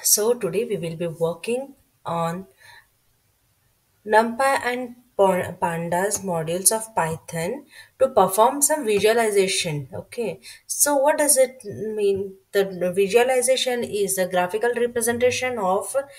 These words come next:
data, and that is, uh, shown in the figure. So this is the, uh, gra-, graphical representation, how the data is flowing, that is represented in the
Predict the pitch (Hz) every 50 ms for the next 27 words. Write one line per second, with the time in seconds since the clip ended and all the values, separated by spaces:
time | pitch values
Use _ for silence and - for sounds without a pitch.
0 | - - - - - 180 170 180 196 190 190 190 190 175 170 190 254 285 - _
1 | _ - _ _ _ _ - - 202 208 208 208 226 240 233 - 190 190 208 208
2 | 202 247 285 294 285 - 233 202 196 190 190 - - 220 208 202 202 196 196 185
3 | 202 202 202 - - 170 - - 180 196 262 330 - - _ - - _ - -
4 | - 302 359 349 359 233 220 214 - 254 254 240 240 262 277 320 392 392 - -
5 | - - - - - _ - - - 196 190 190 185 185 185 - 208 214 214 214
6 | 214 - - 208 202 226 226 226 - - - 294 294 - 226 233 226 - 208 196
7 | 190 202 196 196 202 202 196 - 196 185 190 - - - - - 202 233 269 262
8 | - 196 190 214 240 240 254 233 180 175 170 165 - 220 247 262 262 254 247 254
9 | 254 262 247 - - - - - 208 185 175 165 175 202 247 349 392 - - -
10 | - - _ 196 208 214 226 226 294 285 - - 202 202 196 - 180 180 185 175
11 | 175 175 - 175 175 160 165 165 170 180 262 359